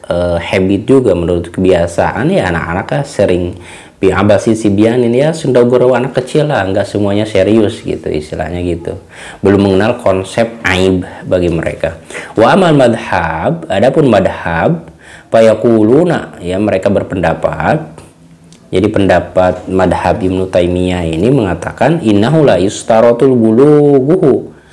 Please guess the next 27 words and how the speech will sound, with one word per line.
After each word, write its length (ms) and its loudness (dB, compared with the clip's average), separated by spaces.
Sesungguhnya 880 -2
qadab 320 2
ini 320 2
tidak 240 2
disyaratkan 800 0
untuk 320 0
balik 240 4
dulu, 240 2
hatta 400 0
law 160 2
qadaba 560 2
man 320 0
lahu, 640 2
eh, 320 0
asyra 320 2
sanawatin 1040 0
fa 240 -2
innahu 560 2
yutallabu 960 4
bil 160 2
bayinati. 640 2
Jikalau 640 0
seseorang 560 0
yang 400 -2
menuduh 640 4
umurnya 400 0
sekitar 960 -4